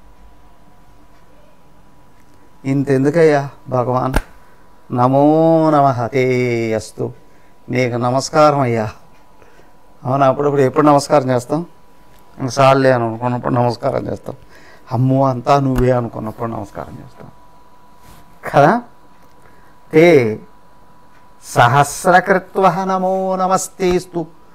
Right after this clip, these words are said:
నీకు వేల కొలది నమస్కారాలు. పునశ్చ నమస్కార,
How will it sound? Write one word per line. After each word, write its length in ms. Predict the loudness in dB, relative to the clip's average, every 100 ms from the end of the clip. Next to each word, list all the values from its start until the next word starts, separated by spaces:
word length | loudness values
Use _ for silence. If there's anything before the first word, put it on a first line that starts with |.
| -20 -20 -4
నీకు 220 | 2 4
వేల 1160 | 4 6 8 10 10 10 10 10 10 10 10 8
కొలది 300 | 8 6 6
నమస్కారాలు. 760 | 4 4 2 4 6 8 6 2 -10 -20 -20 -20 -20 -20 -20 -20 -20 -10 0
పునశ్చ 500 | 4 6 4 0 2
నమస్కార, 1040 | 4 4 2 -2 -2 4 6 6 6 4